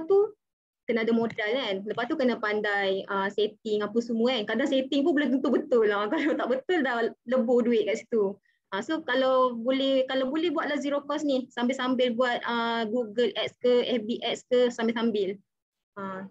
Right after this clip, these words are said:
jangan fokus pada satu platform saja. Sebab saya dah buat kuku dah empat tahun. Memang saya buat macam-macam cara.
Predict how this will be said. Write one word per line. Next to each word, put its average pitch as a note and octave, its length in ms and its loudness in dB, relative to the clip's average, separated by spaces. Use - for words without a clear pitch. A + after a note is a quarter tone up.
jangan A#3 240 0
fokus C4 320 -2
pada A#3+ 240 0
satu B3+ 400 -2
platform A#3+ 480 0
saja. G3+ 480 -2
Sebab A3+ 160 -4
saya D4 420 2
dah C#4 540 2
buat A#3 160 0
kuku D4+ 240 -2
dah C#4+ 80 0
empat C#4+ 240 0
tahun. C#4 400 0
Memang C#4+ 400 2
saya D4 240 -2
buat C4+ 320 -2
macam-macam D#4 400 4
cara. B3 300 2